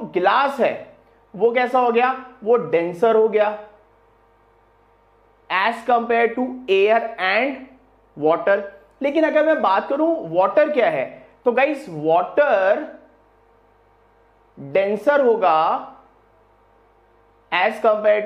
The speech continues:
to air। जब हम water को एयर से compare करेंगे तो water में speed light की कम है, तो water consider होगा denser। लेकिन अगर मैं इसी water को glass के respect में consider करूं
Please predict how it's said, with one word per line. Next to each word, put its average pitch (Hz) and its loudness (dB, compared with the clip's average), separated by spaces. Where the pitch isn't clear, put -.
to 262 -6
air। 127 -2
जब 220 2
हम 254 0
water 175 0
को 277 2
एयर 175 0
से 277 -2
compare 254 2
करेंगे 247 2
तो 226 4
water 214 0
में 220 -4
speed 220 -6
light 185 -2
की 214 -6
कम 214 0
है, 247 -4
तो 185 -4
water 165 -2
consider 190 -4
होगा 202 0
denser। 160 -4
लेकिन 220 0
अगर 240 0
मैं 262 -4
इसी 240 -4
water 190 0
को 190 0
glass 156 -2
के 277 2
respect 240 -4
में 247 -2
consider 220 0
करूं 220 0